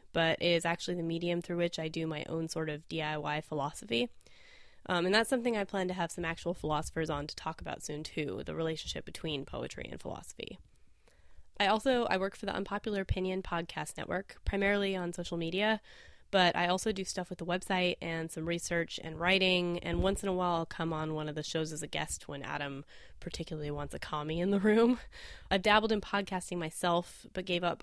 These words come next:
for a while when my first show fell through, and I only recently started trying to get a new one going. And I was initially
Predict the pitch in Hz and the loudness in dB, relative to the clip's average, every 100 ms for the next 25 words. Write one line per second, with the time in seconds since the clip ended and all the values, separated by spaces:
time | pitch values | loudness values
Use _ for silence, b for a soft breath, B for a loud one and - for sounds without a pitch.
0 | - - 180 170 160 165 180 185 170 165 | -14 -2 0 0 0 2 2 2 0 -4
1 | - 170 - 160 - 190 - 202 202 208 | -6 -6 -4 -4 -2 -4 -2 -2 0 -4
2 | b b b b - 175 170 196 190 190 | b b b b 0 2 4 4 2 0
3 | 202 180 - 175 175 170 175 165 165 151 | -4 -6 -4 -2 -2 -2 -2 -2 -2 -2
4 | 156 156 143 160 160 52 - - - - | 0 -2 -2 -2 -4 -4 -12 -14 -18 -2
5 | 190 190 196 262 302 302 254 233 | 4 4 4 4 4 2 2 2